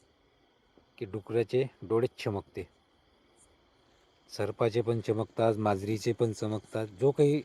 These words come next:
आजचा प्राणी आहे जंगलातला, त्यांचे डोळे चमकतात. तुम्ही पण सोकारी करा शेतकरी मित्रांनो.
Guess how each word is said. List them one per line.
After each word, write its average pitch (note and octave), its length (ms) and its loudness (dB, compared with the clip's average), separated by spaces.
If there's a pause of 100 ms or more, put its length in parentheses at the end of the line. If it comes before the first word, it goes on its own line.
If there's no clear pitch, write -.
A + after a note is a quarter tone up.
(140)
आजचा - 220 0
प्राणी A2+ 400 2
आहे A2 440 -2
जंगलातला, G#2 500 -4 (600)
त्यांचे G2+ 300 -4
डोळे G2 240 0
चमकतात. G2 500 -4 (1000)
तुम्ही A2+ 180 -2
पण A#2+ 120 2
सोकारी G#2+ 420 0
करा G#2 260 0
शेतकरी F#2+ 340 -4
मित्रांनो. F2+ 320 -12